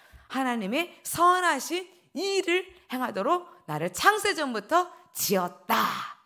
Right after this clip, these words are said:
"나는 지금 보여지는 것에 속지 않는다"라고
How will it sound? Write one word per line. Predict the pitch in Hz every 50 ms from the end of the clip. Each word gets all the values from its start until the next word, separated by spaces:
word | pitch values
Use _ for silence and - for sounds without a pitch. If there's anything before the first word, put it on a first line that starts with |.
| _ _ _ _ _ _ _ -
"나는 | - 175 190 185
지금 | - 220 208
보여지는 | - - 233 262 320 349 349 339 311 302 285
것에 | 277 247 - 240
속지 | - - 247 - - - 254 214 - - - -
않는다"라고 | - 190 214 247 311 381 370 320 285 - 262 226 208 185 - 165 185 - - 175 175 214 285 294 -